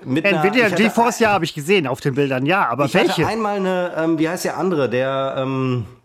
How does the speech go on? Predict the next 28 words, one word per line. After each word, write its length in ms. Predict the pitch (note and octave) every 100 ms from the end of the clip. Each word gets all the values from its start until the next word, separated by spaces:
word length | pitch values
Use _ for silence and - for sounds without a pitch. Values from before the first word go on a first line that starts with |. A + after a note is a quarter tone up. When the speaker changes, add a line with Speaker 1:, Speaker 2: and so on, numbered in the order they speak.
| _ -
Speaker 1:
der 360 | C3 C3+ A#2+ A#2+ -
A 140 | A2+ D3+
M 120 | D3
D. 60 |
Speaker 2:
A 80 | F3
M 380 | G#3 E3+ G3+ G3+
D 120 | G3+ F#3
Radeon, 500 | F#3+ F#3 D#3 C#3 B2+
ja, 220 | D#3+ F3
Speaker 1:
Mach 60 | D#3
Speaker 2:
aber 80 | E3
Speaker 1:
ich 40 | F3+
nie 160 | G#3
Speaker 2:
du 80 | F3+
Speaker 1:
wieder, 80 | G3
Speaker 2:
hast 160 | - E3+
Speaker 1:
ist 80 |
aber 140 | E3+ C#3+
schon 200 | D#3+ D3
fünfzehn 400 | - G3+ - D#3
Jahre 180 | C#3+ C3
her. 140 | G2+ - - - _ _ _
Es 220 | - -
ist 200 | G#3 -
die, 280 | F3+ D#3+ - -
äh, 1080 | C#3+ C#3 B2+ B2 A#2 A2 G#2 G2+ G2+ G2+ G2 A2+
dreißig 560 | A#2+ C3+ G#3 G3+ G3+ -
siebzig, 840 | G3+ G#3+ - G3+ G#3+ - -